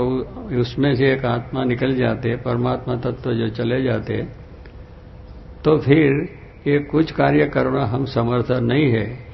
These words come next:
इससे ख्याल आ जाएंगे कि मैं करूँ क्या, मैं क्या करता है.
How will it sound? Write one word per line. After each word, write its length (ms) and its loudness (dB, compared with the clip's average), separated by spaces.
इससे 320 -2
ख्याल 300 0
आ 120 2
जाएंगे 420 2
कि 100 -2
मैं 360 2
करूँ 280 -2
क्या, 260 -2
मैं 300 0
क्या 180 0
करता 340 -6
है. 160 -8